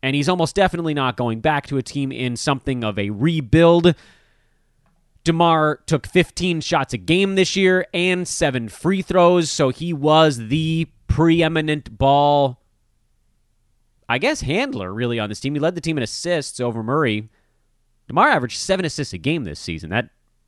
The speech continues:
actually even surprises me looking at it right now. That's a lot going to other guys, even if you bring someone else in. Even if you bring someone else in, they're not gonna be doing as much as DeMar DeRozan did. In fact, even if you brought a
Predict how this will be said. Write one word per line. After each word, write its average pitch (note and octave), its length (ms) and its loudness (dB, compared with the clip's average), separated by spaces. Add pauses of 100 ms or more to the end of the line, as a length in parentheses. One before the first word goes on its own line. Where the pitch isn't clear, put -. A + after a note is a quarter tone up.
actually G#2 320 -4
even G#2 160 -6
surprises G2+ 420 -2
me G#2 80 -10
looking G#2+ 300 -8
at F#2 100 -2
it F2+ 60 -4
right F#2+ 200 -4
now. D#3 280 -2 (640)
That's F#4 220 -2
a G#3 80 4
lot C4 720 2 (380)
going G#3 380 4
to F#3 140 -4
other E3 280 0
guys, A2+ 500 0
even C#4 400 0
if G3+ 140 0
you F#3 80 -2
bring E3 240 0
someone C#3+ 340 -2
else A2+ 220 -2
in. B2+ 420 -2 (640)
Even A#3 280 -2
if F3+ 80 0
you F3+ 80 -2
bring F3+ 200 -2
someone D#3+ 220 -2
else C#3 140 -2
in, A#3 220 -2
they're G3+ 300 0
not G3 320 0
gonna F3 100 -4
be D3 100 -2
doing D#3 280 -2
as B2+ 120 -2
much D3 380 -2
as B2+ 140 -4
DeMar A2+ 300 -4
DeRozan C#3+ 420 2
did. G#2+ 180 -2
In B2 100 -6
fact, C3 280 -2
even F#3 180 -4
if D#3+ 80 -4
you E3+ 60 -6
brought F3 180 0
a F3 100 0